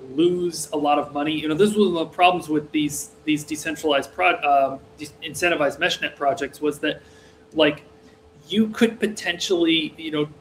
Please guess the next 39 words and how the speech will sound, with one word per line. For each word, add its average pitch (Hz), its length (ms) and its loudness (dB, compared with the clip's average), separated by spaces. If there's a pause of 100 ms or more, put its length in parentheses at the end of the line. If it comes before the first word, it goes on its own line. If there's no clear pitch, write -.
(220)
watch 165 340 2
a 170 60 -2
whole 170 260 6
bunch 170 240 2
of 143 140 -6
movies, 170 600 6
and 147 160 -2
then 151 260 0
all 165 200 4
of 156 60 -2
a - 20 -6
sudden, 143 500 -4 (520)
uh, 139 300 4 (220)
you 151 540 0
just - 520 -2
spent 131 500 0 (320)
your 135 240 -4
entire 139 640 0 (100)
month's 127 360 -8
internet 160 420 -2
bill 127 400 2
in 127 160 -16
one 123 160 -10
day, 120 420 2 (500)
and 131 760 0 (120)
you 156 120 -2
might 180 180 2
not 170 160 4
even 147 260 2
know 160 220 8
it. 123 140 0
You 127 80 -8
could 135 180 -8
wipe 147 240 0
out 147 220 0
your 135 140 -2
wallet, 143 460 2
and, 151 200 -8 (640)
like, 156 300 0